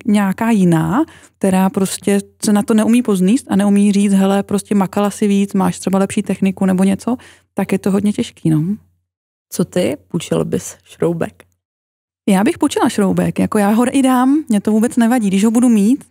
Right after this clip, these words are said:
Speaker 1: tak ho dám.
Speaker 2: A proč si myslíš, že jsou, eh, ty ženy takhle nepřející?
Speaker 1: Nevím, eh, to si neumím vyslovit, a nebo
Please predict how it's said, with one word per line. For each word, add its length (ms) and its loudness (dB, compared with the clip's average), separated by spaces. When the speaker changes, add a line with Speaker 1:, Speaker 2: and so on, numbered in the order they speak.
Speaker 1:
tak 140 -2
ho 120 2
dám. 320 0
Speaker 2:
A 40 -10
proč 180 -4
si 120 -4
myslíš, 300 0
že 80 0
jsou, 300 0
eh, 40 0
ty 160 0
ženy 400 0
takhle 280 -2
nepřející? 600 -4
Speaker 1:
Nevím, 400 2
eh, 680 2
to 120 -2
si 140 0
neumím 500 2
vyslovit, 600 0
a 220 0
nebo 320 0